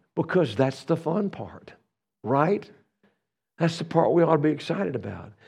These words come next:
And maybe you've had some bad experiences, or you've been frustrated, or you're not communicating. Well, don't ignore all that. Don't sit it on the, on the shelf,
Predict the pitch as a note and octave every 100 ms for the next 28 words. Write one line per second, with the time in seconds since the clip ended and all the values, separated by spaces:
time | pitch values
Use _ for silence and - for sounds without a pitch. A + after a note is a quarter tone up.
0 | - - B2+ C3+ D3+ E3+ F3+ C#3+ D#3+ E3
1 | D3 B2 D3 D#3+ D#3 - C#3+ D3 D3+ E3
2 | - - A#2+ B2 A#2 C3 G2+ C#3 C3+ -
3 | D#3+ - A#2 A2+ B2+ C3 B2+ - C3 D3
4 | C#3+ C#3+ C#3 D#3 E3 - - - B2 A#2
5 | B2 D3 G3+ F#3+ F3 D3 C#3+ C#3 D3 E3+
6 | C3+ C3 C#3+ C3+ D3 D3+ D3+ - C#3 D3
7 | D#3 - C#3